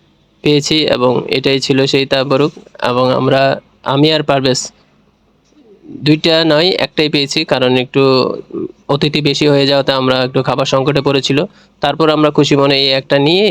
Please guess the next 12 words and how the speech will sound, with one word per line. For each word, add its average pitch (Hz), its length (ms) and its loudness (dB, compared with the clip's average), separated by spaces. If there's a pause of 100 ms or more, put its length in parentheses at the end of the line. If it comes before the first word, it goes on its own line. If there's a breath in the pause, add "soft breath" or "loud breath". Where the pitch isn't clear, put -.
(100)
এটাকে 131 300 -2 (140)
একটু 127 200 -2
ভাগাভাগি 127 520 -2
করে 131 240 0 (460 soft breath)
একটা 120 400 -2 (340)
জায়গায় 131 360 0
বসে 135 360 0
সুন্দর 135 340 2
করে 127 220 0
খেয়ে 127 320 -2
চলে 123 260 0
আসলাম। 117 320 -2